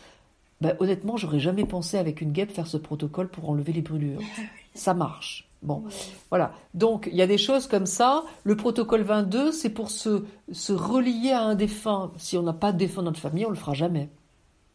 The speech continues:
Speaker 1: Voilà.
Speaker 2: Bien sûr.
Speaker 1: Euh, le protocole neuf de consolation, ben, peut-être que certaines personnes ont vécu des choses, d'autres pas.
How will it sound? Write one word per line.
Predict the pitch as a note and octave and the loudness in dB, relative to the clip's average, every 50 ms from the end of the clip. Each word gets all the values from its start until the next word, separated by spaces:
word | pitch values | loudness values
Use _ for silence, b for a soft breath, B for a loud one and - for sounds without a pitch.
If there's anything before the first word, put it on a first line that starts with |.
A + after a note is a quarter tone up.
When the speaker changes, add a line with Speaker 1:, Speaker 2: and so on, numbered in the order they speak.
| _ _ _ _ _ _ _ _ _ _ _ _ _ _ | _ _ _ _ _ _ _ _ _ _ _ _ _ _
Speaker 1:
Voilà. | - D3+ D3 C#3 - - - - - | -4 -2 -2 -2 -4 -8 -14 -16 -14
Speaker 2:
Bien | G#3+ F#3+ | -14 -12
sûr. | E3 - - D#3+ | -12 -6 -2 2
Speaker 1:
Euh, | E3 F3 F3+ F3+ | 4 4 4 6
le | F#3 G3 F#3+ | 4 2 2
protocole | F#3+ - G#3 F3 G#3 F3+ - G3+ F#3 F3+ | 4 2 2 4 4 0 2 2 2 2
neuf | F3 F#3+ F#3+ E3+ | 2 2 0 2
de | E3+ | 0
consolation, | E3 E3+ F3 E3 E3 - E3+ D#3+ D#3 D3+ D3+ - - G#3 A3 B3+ D4 D#4 | 0 0 -2 -4 0 0 0 0 0 0 -2 -4 -2 0 0 0 0 0
ben, | B3+ F#3 D#3+ | 0 -2 -2
peut-être | - D#3+ - F3+ E3+ | -2 -2 -2 -2 0
que | - E3+ | -2 -4
certaines | D#3 - D#3 - E3 D#3+ | -2 -2 -2 -2 -2 -2
personnes | - E3 D3 - - - E3+ E3+ E3+ | -2 -4 -4 -4 -2 0 0 0 0
ont | D#3+ D3 | 0 0
vécu | D3+ D3+ D3+ - D#3 | 0 -2 -2 -4 -2
des | D3+ D#3 D3+ | -2 0 0
choses, | - - G#3 A#3 A3 | 0 0 -2 -2 0
d'autres | G3 F#3 E3+ - - C#3+ | -2 -2 -4 -2 -6 -6
pas. | C3+ - F#3+ G#3 A3 | 0 2 2 2 2